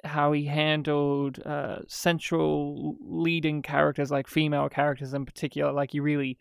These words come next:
understand their mental space and their headspace, and you really kind of get emotionally invested. Not just invested, but you, you do get a level of kind of, uh, I guess, empathy or sympathy. Like, you really envelop what they're feeling as well.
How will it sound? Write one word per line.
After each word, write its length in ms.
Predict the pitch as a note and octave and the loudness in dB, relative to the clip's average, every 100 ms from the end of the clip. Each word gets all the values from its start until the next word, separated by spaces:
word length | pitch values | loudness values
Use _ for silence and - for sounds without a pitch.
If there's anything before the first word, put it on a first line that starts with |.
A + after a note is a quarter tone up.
| - - - | -16 -20 -2
understand 600 | E3+ D#3+ D3 - D3+ D3 | 2 2 0 0 2 2
their 100 | C#3+ | 2
mental 420 | C#3+ D3 D3 C#3+ | 2 0 0 -2
space 460 | C3 - C#3+ C3 - | -4 -4 -2 -2 -6
and 80 | C3+ | -6
their 100 | C#3 | -6
headspace, 640 | C3+ C3+ - - C#3 C3+ - | -4 -6 -4 -2 -2 -2 -8
and 240 | C#3+ C#3 | -10 -10
you 160 | C#3 C#3+ | -10 -6
really 360 | C#3+ C#3+ C#3 B2+ | -4 -2 -4 -4
kind 340 | - C#3+ C#3 | -4 -2 -2
of 140 | C#3 - - _ | -4 -6 -18 _
get 200 | - E3 | 2 2
emotionally 1080 | - E3 E3 E3 E3+ - E3 D#3+ D3+ D3 C#3+ | 4 2 6 8 6 2 -2 -2 -2 -2 -2
invested. 720 | D#3+ D3+ D#3 D3+ - D#3 D3 | 0 2 2 2 0 -2 -2
Not 200 | D#3+ G3+ | 0 0
just 160 | F#3 - | -2 -2
invested, 520 | D#3 D3+ D#3 - C3+ | -2 0 -2 -6 -4
but 120 | D3+ | -4
you, 320 | D3+ D#3 D3+ D3 - _ _ | -2 0 -2 -2 -12 _ _
you 340 | F3 F#3 F3+ | 0 2 2
do 260 | E3+ G#3 G3+ | 0 2 4
get 140 | F3+ E3+ | 6 6
a 40 | |
level 420 | E3 D#3+ D#3 D#3+ D3+ | 6 4 4 2 2
of 220 | D3 C3+ - | 0 -4 -8
kind 360 | D#3 D#3 D3+ | -4 -2 -2
of, 240 | D3 C#3 C#3+ | -2 -4 -6
uh, 280 | - - - _ _ _ - | -6 -8 -12 _ _ _ -4
I 60 | E3 | 0
guess, 200 | F3 - | 0 2
empathy 500 | F3 F3 F3 - D#3+ | 0 2 2 4 4
or 80 | D3+ | 4
sympathy. 460 | - E3 D#3+ D#3+ | 0 -2 0 0
Like, 200 | D3+ D3 | 2 0
you 140 | F3 E3+ | -2 0
really 300 | F#3+ F#3 F3 | 2 2 2
envelop 540 | E3 D3 D#3+ D#3+ D3+ - | 0 4 6 6 2 0
what 200 | D#3 C#3 | 0 4
they're 200 | D3 D3+ | 2 2
feeling 460 | - C#3+ C3+ C#3 | 2 0 0 0
as 160 | C#3 C3 | -2 2
well. 400 | C#3+ C#3 - | 2 2 -2